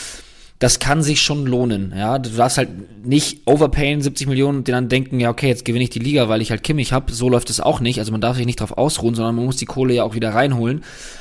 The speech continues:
Aber er bringt dir ja auch die Punkte. Also Kimmich ist für mich Anwärter für M V P der Saison. Wenn er jetzt nicht noch ein absoluter Transferhammer kommen sollte,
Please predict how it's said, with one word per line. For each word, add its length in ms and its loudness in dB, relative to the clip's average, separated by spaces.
Aber 220 6
er 60 4
bringt 260 2
dir 60 2
ja 100 2
auch 100 -2
die 120 -6
Punkte. 360 -4
Also 360 2
Kimmich 520 2
ist 140 -2
für 80 -2
mich 320 0
Anwärter 480 2
für 320 0
M 160 -4
V 80 -4
P 160 -4
der 160 0
Saison. 500 0
Wenn 240 -2
er 80 2
jetzt 200 0
nicht 180 -4
noch 160 -4
ein 100 -4
absoluter 560 -2
Transferhammer 720 0
kommen 300 -2
sollte, 440 0